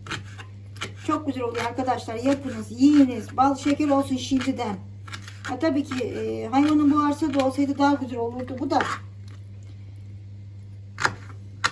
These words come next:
Tabii her insan, e, şimdi işkembe falan sevmez.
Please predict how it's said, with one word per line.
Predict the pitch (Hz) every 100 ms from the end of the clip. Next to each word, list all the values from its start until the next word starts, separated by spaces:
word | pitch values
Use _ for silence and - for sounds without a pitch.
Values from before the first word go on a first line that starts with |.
| - - - - - - - - - - - - - - - - - - - - - -
Tabii | 262
her | 277 370
insan, | 294 - 277 339 - -
e, | 226 220 214 - -
şimdi | 269 269 - - - - - - -
işkembe | 311 - 302 269 254
falan | 285 302
sevmez. | 302 311 285 285 226 - -